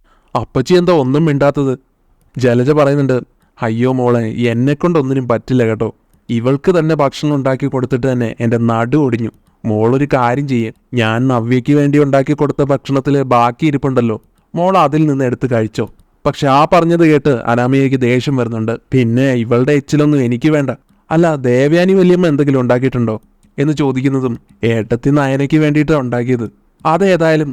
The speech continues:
ആദർശും നയനയും ഒക്കെ കഴിച്ചു കാണും. അനാമികയ്ക്കാണെങ്കിൽ ശരിക്കും ദേഷ്യം വരുന്നുണ്ട്. "ശോ, ഇത് വലിയ കഷ്ടമായി പോയല്ലോ." ജലജ പറയുന്നുണ്ട്, "മോളെ, നിനക്ക് ഭക്ഷണം വേണമെങ്കിൽ മോള് ഇതിൽ നിന്ന് എടുത്ത് കഴിച്ചോ."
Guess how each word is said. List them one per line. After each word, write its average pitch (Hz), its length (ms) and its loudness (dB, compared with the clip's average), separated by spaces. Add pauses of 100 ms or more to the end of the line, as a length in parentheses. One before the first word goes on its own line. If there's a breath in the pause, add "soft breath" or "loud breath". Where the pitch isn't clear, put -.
(100)
ആദർശും 120 540 0
നയനയും 127 340 0
ഒക്കെ 127 160 -2
കഴിച്ചു 120 360 0
കാണും. 113 220 -2 (240)
അനാമികയ്ക്കാണെങ്കിൽ 151 920 2
ശരിക്കും 131 420 -2
ദേഷ്യം 127 320 0
വരുന്നുണ്ട്. 117 320 -2 (360)
"ശോ, - 140 0 (240)
ഇത് 151 180 0
വലിയ 143 340 2
കഷ്ടമായി 143 520 0
പോയല്ലോ." 123 380 0 (320)
ജലജ 160 360 2
പറയുന്നുണ്ട്, 127 560 -2
"മോളെ, 127 280 0 (320)
നിനക്ക് 165 240 0
ഭക്ഷണം 160 440 -2
വേണമെങ്കിൽ 139 380 -2 (380)
മോള് 117 480 0
ഇതിൽ 151 320 0
നിന്ന് 175 200 0
എടുത്ത് 160 200 -2
കഴിച്ചോ." 151 440 0